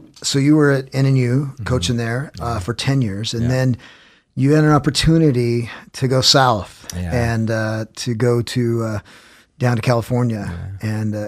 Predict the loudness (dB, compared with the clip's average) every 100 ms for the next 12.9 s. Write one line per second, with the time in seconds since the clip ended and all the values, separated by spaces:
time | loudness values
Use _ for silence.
0 | -4 -4 -2 -4 -4 -2 -4 -6 -10 _
1 | _ -6 -6 -6 -6 -6 -6 -8 -8 -8
2 | -10 -10 -6 -4 -4 -4 -2 -4 -6 -12
3 | _ -6 -4 -2 0 0 2 2 2 2
4 | 0 -2 -6 _ _ _ -2 0 -2 -2
5 | -2 -2 -2 0 0 -2 -2 -4 -6 -6
6 | -4 -4 -4 -2 -2 -2 0 2 2 2
7 | 2 0 -2 -4 -10 -4 0 0 2 0
8 | 0 -6 -8 -4 2 2 2 0 0 2
9 | 0 -4 -4 -4 -4 -6 -4 -2 -4 -6
10 | -14 -4 0 2 2 0 0 0 0 0
11 | -2 -4 -4 -4 0 0 -2 -4 -8 -8
12 | -10 -6 -4 -2 -2 -4 -4 -4 -6